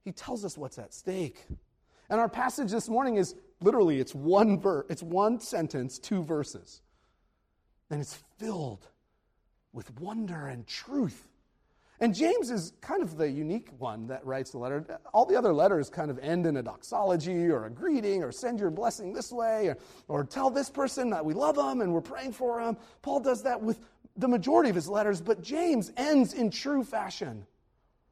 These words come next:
answering the question, what is at stake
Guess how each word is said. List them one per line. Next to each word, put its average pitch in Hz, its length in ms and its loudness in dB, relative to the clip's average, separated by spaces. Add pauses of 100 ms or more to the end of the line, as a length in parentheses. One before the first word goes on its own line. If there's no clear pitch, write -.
(200)
answering 269 420 2
the 240 80 4
question, 214 580 -4
what 214 260 0
is 214 160 -4
at 170 180 -10
stake - 720 -12